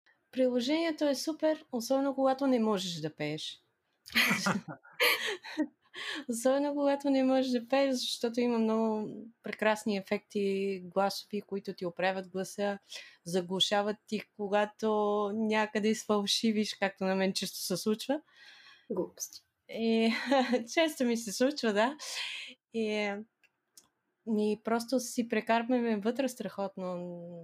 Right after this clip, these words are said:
Speaker 1: Пеем си, радваме се, оправяме си настроението, който и колега или кучето много лае и, и, <laughs> и, и, и детето те ядоса, но ти оправя настроението, като изпееш една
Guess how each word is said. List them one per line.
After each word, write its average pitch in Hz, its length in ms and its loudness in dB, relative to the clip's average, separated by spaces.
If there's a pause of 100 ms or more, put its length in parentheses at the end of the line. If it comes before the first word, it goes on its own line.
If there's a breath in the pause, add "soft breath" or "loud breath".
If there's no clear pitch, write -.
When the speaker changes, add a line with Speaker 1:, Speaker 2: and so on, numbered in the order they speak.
(300)
Speaker 1:
Пеем 254 340 4
си, 254 500 2
радваме 247 520 2
се, 247 120 0
оправяме 233 480 2
си 247 160 -4
настроението, 240 1040 -2
който 233 260 0
и 226 120 0
колега 214 520 2
или 214 600 2
кучето 214 440 -4
много 202 300 0
лае 202 380 2
и, 202 520 -4 (720 loud breath)
и, 220 80 0 (300)
<laughs> 381 720 0
и, 240 140 4
и, 247 300 4
и 226 40 2
детето 226 420 2
те 226 100 4
ядоса, 233 600 2 (240)
но 214 460 -2 (560)
ти 220 100 -2
оправя 202 340 4
настроението, 196 720 0
като - 200 -8
изпееш - 400 -2
една 185 160 -4